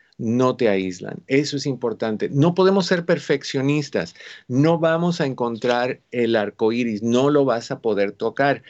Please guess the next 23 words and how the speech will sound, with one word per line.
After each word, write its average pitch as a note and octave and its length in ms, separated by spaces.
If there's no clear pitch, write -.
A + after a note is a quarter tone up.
Esa C#3 300
idea D3 320
de C3+ 120
que G#2+ 120
tengo C3 260
que B2+ 120
ser B2+ 180
el B2+ 80
más A#2+ 260
lindo, B2+ 380
la A2+ 80
más A2+ 220
linda, B2 380
el A2+ 140
más A#2 340
inteligente, B2 840
eso B2 280
es C#3 160
ridículo. B2 460
Eso G2 160
hace C3 180
tu C#3 160
vida A2+ 320